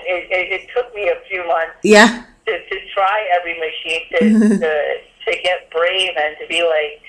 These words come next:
Speaker 2: Yeah.
Speaker 1: "Am I gonna be able to do this transfer?" But
Speaker 2: Yeah, yeah.
Speaker 1: machine after machine, equipment after equipment,
Speaker 2: You have to hang
Speaker 1: you know,
Speaker 2: on.
Speaker 1: you, you, you learn how to do the transfer.
Speaker 2: That's awesome.
Speaker 1: It's more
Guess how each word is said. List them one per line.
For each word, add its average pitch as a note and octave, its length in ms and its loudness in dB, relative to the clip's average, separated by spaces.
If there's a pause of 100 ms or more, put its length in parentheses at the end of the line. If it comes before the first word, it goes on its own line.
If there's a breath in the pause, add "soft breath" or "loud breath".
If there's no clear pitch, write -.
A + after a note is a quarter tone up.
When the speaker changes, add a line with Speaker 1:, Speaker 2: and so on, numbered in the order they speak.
(120 loud breath)
Speaker 2:
Yeah. F#3 220 -2
Speaker 1:
"Am D#3 100 -4
I E3 160 2
gonna F3 220 -2
be E3 80 0
able D#3+ 160 0
to E3 60 -8
do E3 80 -8
this D#3 200 0 (140)
transfer?" E3+ 640 0
But D3+ 260 0
Speaker 2:
Yeah, F#3 320 -4
yeah. D#3 420 -4
Speaker 1:
machine G3 460 0
after F#3 380 0
machine, F3 600 -2
equipment E3+ 540 -2
after E3 380 -2
equipment, E3 520 -4 (220)
Speaker 2:
You F#3 80 -4
have - 80 -6
to E3+ 80 -6
hang F3 180 -6
Speaker 1:
you D#3+ 60 0
know, D#3 120 0
Speaker 2:
on. D3+ 120 -10
Speaker 1:
you, - 160 -18
you, D#3 300 -6 (100)
you D#3 200 -8 (260)
learn E3 420 0
how E3 320 0
to E3 100 -12 (120)
do E3 60 -12 (100)
the D3+ 180 -2 (140)
transfer. E3 320 -4
Speaker 2:
That's A#3 240 4
awesome. G#3 1040 2
Speaker 1:
It's - 100 -8
more D3 120 0